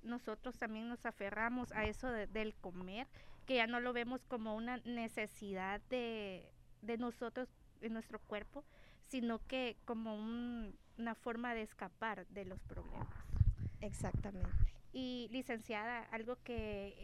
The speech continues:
Speaker 1: es bien importante, de que usted nos pudiera como sacar de esa duda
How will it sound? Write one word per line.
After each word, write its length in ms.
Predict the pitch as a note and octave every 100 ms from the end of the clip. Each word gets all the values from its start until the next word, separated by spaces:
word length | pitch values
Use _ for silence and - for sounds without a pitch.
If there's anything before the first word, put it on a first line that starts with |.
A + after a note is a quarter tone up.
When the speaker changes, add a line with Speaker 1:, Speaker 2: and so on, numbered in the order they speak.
| A3
Speaker 1:
es 120 | G#3+
bien 320 | A3 A3 G#3
importante, 840 | A#3 A#3+ A#3 - A3+ A3 A3+ C#4+ E4 - - - - - -
de 160 | A3
que 420 | A3+ A#3+ A3 G#3 G3+
usted 300 | A#3 - G#3
nos 200 | A#3+ A#3
pudiera 800 | - A#3+ A3+ G#3+ G#3+ G#3 G3+ F3+
como 200 | A3+ A3
sacar 340 | G#3 G#3+ G3 F#3+
de 80 | -
esa 220 | - A3+
duda 380 | G#3 A3+ B3